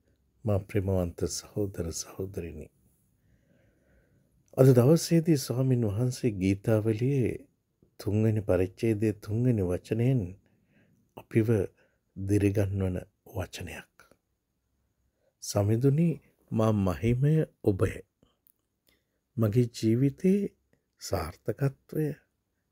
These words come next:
මගේ ජීවිතයේ ජයග්‍රහණයන්, මේ සියල්ල තමයි මගේ මහිමය වෙන්නේ. ඒ මහිමය කවුරුත් නිසාවත් නෙමෙයි,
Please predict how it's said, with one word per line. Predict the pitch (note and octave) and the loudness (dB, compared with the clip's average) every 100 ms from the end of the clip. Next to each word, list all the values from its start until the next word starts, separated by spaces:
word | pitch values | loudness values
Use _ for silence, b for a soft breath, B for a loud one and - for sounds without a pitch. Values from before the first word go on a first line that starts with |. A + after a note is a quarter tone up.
| _ - | _ -6
මගේ | G#2 G2 G2+ | -2 -2 -2
ජීවිතයේ | - G2+ A#2 C3+ - C#3 C3 _ - | -2 -2 -2 -4 -4 -4 -4 _ -14
ජයග්‍රහණයන්, | - D#2+ F#2 - A2 G#2+ C#3 D3+ D#3 D#3+ _ _ _ _ _ _ _ _ _ _ _ _ _ - | -8 -8 -8 -2 -2 0 0 0 -4 -10 _ _ _ _ _ _ _ _ _ _ _ _ _ 0
මේ | A#2 A#2 | 2 2
සියල්ල | - A2+ A2 C3+ C3+ | 0 2 2 2 0
තමයි | B2+ A#2 C3+ | -2 -2 0
මගේ | A#2 G#2+ A2 | 0 0 -2
මහිමය | G2 F2 A2 A2+ F2 | -4 -4 -4 -4 -6
වෙන්නේ. | E2+ - _ _ _ _ _ _ _ _ _ _ _ _ - | -10 -14 _ _ _ _ _ _ _ _ _ _ _ _ 2
ඒ | A#2+ | 4
මහිමය | A2+ F2+ - C#3 D#3 D3 | 4 0 0 0 0 -2
කවුරුත් | - A2 A#2 C3+ | -2 0 0 0
නිසාවත් | - C3 C#3 B2+ A#2+ | -4 -2 0 0 -2
නෙමෙයි, | - G#2+ A#2 D#3+ | -4 -4 -2 -4